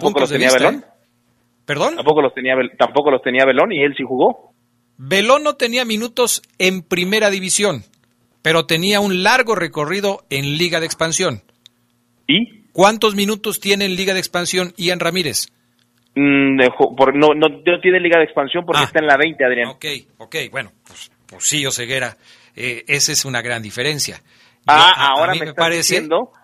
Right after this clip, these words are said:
Speaker 2: ahora me estás diciendo que un jugador de Liga de Expansión tiene que tener más chances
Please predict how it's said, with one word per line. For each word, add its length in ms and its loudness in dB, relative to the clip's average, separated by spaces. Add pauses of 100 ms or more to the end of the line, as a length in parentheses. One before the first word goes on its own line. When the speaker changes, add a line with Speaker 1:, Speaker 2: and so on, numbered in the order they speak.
(220)
Speaker 2:
ahora 300 6
me 100 -8
estás 240 -8
diciendo 540 -8
que 100 -8
un 100 -8
jugador 480 2
de 120 2
Liga 240 0
de 80 0
Expansión 680 -2
tiene 220 0
que 120 -10
tener 260 -4
más 200 4
chances 400 0